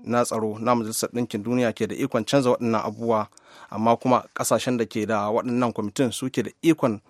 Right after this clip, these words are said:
da ƙarfin mulki, kana da ƙarfin aljihu na ganin wannan canjin ya kai ga cimma nasara. Muddin ba gwamnati ne suka nuna ƙarfin ikonsu ba, to har kullum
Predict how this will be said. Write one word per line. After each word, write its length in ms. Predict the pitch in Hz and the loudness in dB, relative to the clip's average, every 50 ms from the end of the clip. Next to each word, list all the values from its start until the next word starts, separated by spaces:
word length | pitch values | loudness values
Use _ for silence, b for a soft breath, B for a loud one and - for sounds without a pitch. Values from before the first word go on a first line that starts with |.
| b b b b b b | b b b b b b
da 100 | - 98 | -10 -4
ƙarfin 280 | - - 135 - - 143 139 139 | 0 2 2 4 4 6 6 6
mulki, 320 | 147 143 139 - 110 98 - _ | 6 4 2 0 -4 -4 -4 _
kana 340 | - 127 131 123 117 110 104 | 2 4 4 6 4 2 2
da 80 | 104 | 0
ƙarfin 340 | 101 - 131 127 - 147 143 | 0 2 2 4 4 2 2
aljihu 460 | - 110 101 110 135 139 135 135 135 127 | 2 0 0 0 0 0 0 -2 -4 -4
na 120 | 120 127 | -2 2
ganin 220 | 120 135 135 135 143 | 4 4 6 6 6
wannan 260 | 147 151 139 113 104 - | 6 6 4 2 2 2
canjin 300 | 139 139 131 113 110 113 | 2 2 2 2 0 0
ya 100 | 127 131 | 0 2
kai 140 | - 165 151 | 2 0 2
ga 200 | 131 131 120 113 | 4 2 2 2
cimma 280 | - - - 156 127 | 0 0 0 2 2
nasara. 480 | 113 113 107 - 120 117 113 107 101 - _ _ _ b b b b b b b b b b b b - | 2 0 0 0 0 2 2 0 0 -4 _ _ _ b b b b b b b b b b b b 0
Muddin 420 | 143 196 226 247 220 196 160 135 - - | 0 2 4 6 6 6 6 4 2 2
ba 240 | 139 180 170 143 | 4 6 6 6
gwamnati 380 | 123 147 156 180 196 196 - 143 | 6 6 4 4 4 4 4 6
ne 180 | 143 156 151 - _ _ - - _ _ - | 8 8 6 4 _ _ -20 -20 _ _ -8
suka 360 | - - 170 - 170 151 127 | -6 -4 2 6 8 8 8
nuna 240 | 127 143 156 151 123 | 8 6 6 6 4
ƙarfin 340 | - 131 143 - 156 135 98 | 4 0 2 2 2 2 2
ikonsu 380 | 165 160 - 139 113 - - 101 | 2 4 4 4 2 2 0 -2
ba, 160 | 110 107 - - | -2 -2 -2 -6
to 100 | - 117 | -6 0
har 160 | 117 143 156 | 2 2 2
kullum 340 | - - 160 160 160 156 | 2 2 2 4 4 4